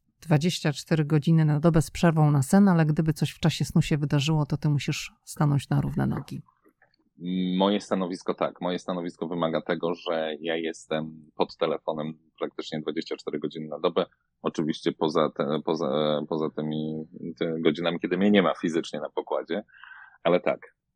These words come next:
Speaker 2: tak, są, z-, są określone pozycje na, na każdym statku. One wynikają z przepisów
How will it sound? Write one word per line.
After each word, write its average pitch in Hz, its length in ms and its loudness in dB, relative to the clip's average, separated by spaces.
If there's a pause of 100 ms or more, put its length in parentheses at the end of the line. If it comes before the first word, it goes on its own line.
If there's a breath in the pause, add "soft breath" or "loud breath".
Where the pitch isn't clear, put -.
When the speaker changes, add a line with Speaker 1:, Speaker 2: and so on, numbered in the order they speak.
Speaker 2:
tak, 73 280 -6
są, 85 380 -4
z-, 80 380 -6
są 87 120 -4
określone 80 800 -4 (360)
pozycje 82 460 -2
na, 78 380 -4
na 82 180 -2
każdym 85 380 -6
statku. - 500 -4 (540 soft breath)
One 85 220 2
wynikają 80 720 -2
z 80 420 -6
przepisów 78 580 -2